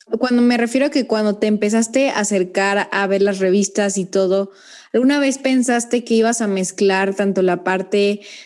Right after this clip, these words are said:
de promover el, el medio ambiente y con la fotografía, o se mezcló por azares del destino?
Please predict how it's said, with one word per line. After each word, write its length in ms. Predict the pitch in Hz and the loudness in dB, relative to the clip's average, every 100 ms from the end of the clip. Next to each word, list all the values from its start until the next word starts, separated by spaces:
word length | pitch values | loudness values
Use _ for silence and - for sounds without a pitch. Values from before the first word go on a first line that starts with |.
| _ | _
de 140 | 196 196 | -2 0
promover 580 | 196 196 202 196 202 208 | 0 0 2 2 2 2
el, 340 | 214 208 196 | 2 4 2
el 180 | 202 202 | 2 2
medio 280 | 202 202 208 | 2 2 2
ambiente 840 | 214 208 202 208 226 247 - - _ | 4 2 2 0 0 0 -6 -20 _
y 300 | 196 190 - | -2 -2 -2
con 180 | - 202 | -2 0
la 100 | 190 | 0
fotografía, 960 | 185 185 196 190 185 208 220 254 302 - | -2 0 0 0 -2 0 2 2 -2 0
o 200 | 202 196 | 0 2
se 140 | 196 202 | 0 0
mezcló 500 | 196 196 - 208 202 | 0 -2 0 0 0
por 140 | 220 | 0
azares 360 | 190 175 185 190 | 0 0 0 2
del 160 | 175 165 | 2 0
destino? 440 | 165 180 175 | -2 -2 -2